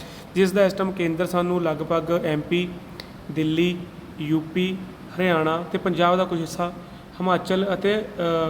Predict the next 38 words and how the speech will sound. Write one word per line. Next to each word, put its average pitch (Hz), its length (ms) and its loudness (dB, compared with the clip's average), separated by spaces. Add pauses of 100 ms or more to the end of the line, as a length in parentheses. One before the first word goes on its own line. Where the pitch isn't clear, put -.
(460)
ਖਾਸ 170 240 2
ਤੌਰ 170 160 2
'ਤੇ 156 120 -4
ਸਾਨੂੰ 151 340 2 (100)
ਉੱਤਰਾਖੰਡ 170 400 2
ਦਿਖਾਈ 143 320 -2
ਦੇ 143 160 0
ਰਹੇ 139 100 -2
ਨੇ। 139 160 -2 (400)
ਅਗਰ 170 100 2
ਤੁਹਾਨੂੰ 196 200 4
ਮੈਂ 202 100 4
ਜ਼ੂਮ 165 240 2
ਕਰਕੇ 185 300 -2
ਦਿਖਾਵਾਂ 160 380 -2
ਤਾਂ 180 120 -2
ਪੰਜਾਬ 151 520 -2
ਦੇ 180 80 2
ਜਿਹੜੇ 185 160 4
ਹਿੱਸੇ 165 340 -2
ਨੇ 147 160 0 (460)
ਉਹਦੇ 190 120 2
ਵਿੱਚ 214 160 -2
ਖਾਸ 156 240 2
ਤੌਰ 175 180 2
'ਤੇ 180 120 0
ਪੂਰਬੀ 175 480 2
ਹਿੱਸਾ 180 260 2
ਪੰਜਾਬ 143 460 -2
ਦਾ, 151 180 0 (520)
ਜਿਹਦੇ 185 160 4
ਵਿੱਚ 214 140 2
ਸਾਨੂੰ 185 160 2
ਚੰਡੀਗੜ੍ਹ, 165 560 0 (460)
ਮੋਹਾਲੀ, 170 500 4
ਪਟਿਆਲਾ, 151 680 2 (100)
ਫਤਿਹਗੜ੍ਹ 151 360 -2
ਸਾਹਿਬ, 156 480 0